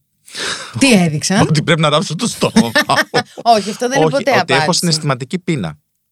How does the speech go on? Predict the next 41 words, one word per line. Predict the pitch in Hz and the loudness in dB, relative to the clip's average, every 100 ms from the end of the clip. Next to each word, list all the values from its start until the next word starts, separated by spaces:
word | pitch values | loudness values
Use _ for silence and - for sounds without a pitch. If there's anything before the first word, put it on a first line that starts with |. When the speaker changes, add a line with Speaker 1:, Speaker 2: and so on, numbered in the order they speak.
| _ | _
Speaker 1:
Κι | - | -2
εγώ. | 226 190 156 135 - _ 147 | 0 0 -2 -4 -16 _ -16
Speaker 2:
Αυτό | - - | -8 -2
είναι | 175 | -2
το | 107 | -2
πρόβλημα. | 82 80 - 151 220 | -4 -6 -6 -2 2
Speaker 1:
Όταν | 240 | 2
Speaker 2:
Δηλαδή, | 226 233 | 2 2
Speaker 1:
είμαι | 240 | 2
Speaker 2:
και | 147 | 2
με, | |
με, | |
Speaker 1:
στενοχωρημένη. | 214 208 196 196 226 226 | 2 2 2 2 2 2
Speaker 2:
με | |
την | 208 | 0
ψυχανάλυση | 190 - 185 202 170 - | 0 -2 0 0 0 -4
το | - 78 | -10 -14
βρήκα | 80 78 | -14 -16
αυτό | - 78 | -10 -8
έτσι. | 67 - 90 78 | -8 -10 -14 -14
Δηλαδή, | - 95 95 127 | -8 -6 -4 -6
ξεκάθαρα, | 147 - - 131 - 85 | -6 -8 -6 -8 -6 -8
εντάξει. | - - - - _ _ _ | -10 -14 -18 -20 _ _ _
Είμαστε | 127 - 95 | -6 -6 -4
σύγχρονοι | - 127 107 95 | -4 -4 -4 -2
άνθρωποι, | 107 - - | -2 -4 -8
προφανώς, | - 120 101 95 123 175 - - - - - _ | -4 -4 -2 -2 0 -2 -4 -16 -20 -20 -20 _
και | - 139 147 - | -2 0 0 -2
ξέρεις, | - 151 104 - - | -2 0 -2 -8 -6
ο-, | 117 | -4
οφείλουμε, | - 113 - - 170 135 104 101 127 180 _ _ - - | -4 -6 -4 0 2 2 0 0 0 -4 _ _ -20 -20
προσωπικά | - - 92 95 90 | -14 -12 -8 -6 -6
μιλάω, | 78 78 107 127 | -4 -4 -4 -6
ας | 98 | -10
μην, | 92 73 - | -10 -10 -12
ο | - 85 | -12 -10
καθένας | - 98 95 87 | -8 -6 -8 -8
κάνει | - 90 | -6 -6
αυτό | 90 87 | -6 -8
που | 82 | -8
θέλει, | 85 101 143 | -6 -4 -6